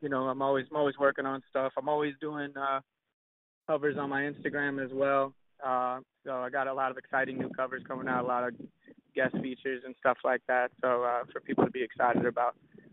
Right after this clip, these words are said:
But yeah, mainly just, uh, you know, the, the, I'm, I'm working, you know, I'm working on these projects, getting it out, and, uh, people, people should definitely be excited 'cause it's gonna be, uh,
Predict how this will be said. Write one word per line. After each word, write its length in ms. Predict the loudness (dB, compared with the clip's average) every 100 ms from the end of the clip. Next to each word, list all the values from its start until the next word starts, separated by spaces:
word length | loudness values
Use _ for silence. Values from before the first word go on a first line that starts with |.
| 2
But 80 | 8
yeah, 160 | 8 8
mainly 360 | 4 0 -2
just, 220 | 0 0 2
uh, 240 | 4 6 6
you 120 | 4
know, 160 | 2 2
the, 280 | 4 2 0
the, 120 | -4
I'm, 180 | -6 -4
I'm 120 | -4 2
working, 340 | 2 2 -6 _ -12
you 100 | -6
know, 80 | -4
I'm 80 | 0
working 240 | 0 0
on 120 | -2
these 140 | -4 4
projects, 520 | 8 8 8 2 2 0
getting 180 | 2
it 100 | 4
out, 300 | 6 8 6
and, 180 | 2 -2
uh, 180 | 0 0 -2 -20 _ _ _ -4
people, 340 | -2 0 -2 -4 -4
people 200 | -4 -2
should 120 | 6
definitely 280 | 6 6 2
be 100 | 2
excited 440 | 4 6 6 4
'cause 200 | -2 -2
it's 120 | -2 -6
gonna 180 | -4
be, 200 | -2 0
uh, 220 | 2 2